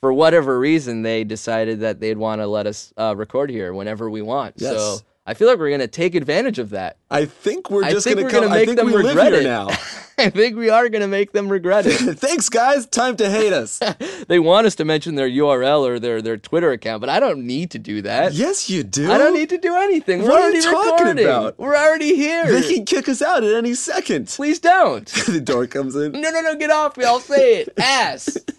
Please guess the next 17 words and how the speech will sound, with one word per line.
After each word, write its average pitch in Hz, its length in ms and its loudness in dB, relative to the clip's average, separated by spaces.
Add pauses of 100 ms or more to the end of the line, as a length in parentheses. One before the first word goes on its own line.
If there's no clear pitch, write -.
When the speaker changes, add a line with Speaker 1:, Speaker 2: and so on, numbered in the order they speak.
(2000)
Speaker 1:
Uh, 143 340 4
Rec 175 300 2
Room 190 220 2
is 139 200 2
with 131 220 -2
a 120 40 -4
W. 110 520 0
That's 107 220 -6
the 101 80 -14
pun. 98 360 -10
So 107 140 -6
it's 104 140 -8
W 147 520 2
R 120 280 0
E 107 220 -6
C 113 280 -8
K 107 320 -4